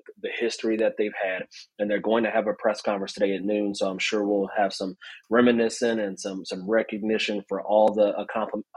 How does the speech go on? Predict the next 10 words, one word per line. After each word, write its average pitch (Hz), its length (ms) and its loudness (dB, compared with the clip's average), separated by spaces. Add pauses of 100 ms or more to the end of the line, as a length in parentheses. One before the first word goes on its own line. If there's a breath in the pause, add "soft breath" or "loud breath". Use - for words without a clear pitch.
(120)
accomplishments 107 560 -2
they've 95 140 -2 (100)
had. 101 200 0 (480 loud breath)
But 101 240 2 (160)
it 123 120 6
is 104 360 2
unreal 127 480 4
to 104 100 -10
think 110 240 -2
about 92 360 -4